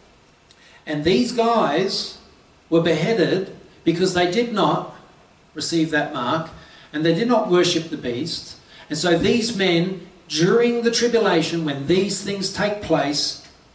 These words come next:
these men and women, they had not worshipped the beast or his image and had not received his mark on their foreheads or their hands. They came to life and reigned with Christ for a thousand years.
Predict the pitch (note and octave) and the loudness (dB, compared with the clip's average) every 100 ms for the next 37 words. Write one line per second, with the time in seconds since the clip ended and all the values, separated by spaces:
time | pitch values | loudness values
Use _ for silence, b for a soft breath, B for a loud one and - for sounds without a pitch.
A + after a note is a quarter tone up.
0 | - E3 E3+ F3+ F3+ D3 C3+ D#3+ - - | 0 0 2 -2 -2 -4 -6 -8 -10 -18
1 | - - _ - - _ _ _ - _ | -20 -20 _ -20 -20 _ _ _ -20 _
2 | _ _ _ _ _ _ - D3 D3 D3 | _ _ _ _ _ _ -8 -6 -4 -4
3 | - - B2 E3 G#3+ A3 F#3+ E3+ - C#3 | -8 -12 -4 0 2 2 0 -2 -6 -8
4 | C3 D3+ C3 C3+ C3 C3+ A#2+ C3 G#3 G#3 | -6 -6 -6 -6 -6 -8 -4 -2 0 0
5 | F3+ E3+ C3+ D3 C3+ C3+ B2+ A#2+ C#3 C#3 | -2 -2 -4 -4 -6 -6 -10 -8 -8 -6
6 | C3+ D3 B2 B2 A#2+ A#2 - F#3+ D#3 C3+ | -6 -8 -8 -8 -6 -8 -6 -4 -4 -6
7 | D#3 B B B B2+ - D#3+ F#3 F3+ E3 | -10 B B B -10 -4 -2 -2 -2 0
8 | D#3+ D#3+ D#3 B2+ C3 E3 F#3+ F3 F#3 - | 4 2 0 -6 -4 0 0 0 -4 -2
9 | D#3 D3+ D3 - D#3 D#3+ E3 - B2+ A#2+ | -2 0 -2 -4 0 0 0 -4 -6 -6
10 | B2+ B2+ C3+ D#3+ A2+ - - | -8 -4 2 2 2 -4 -8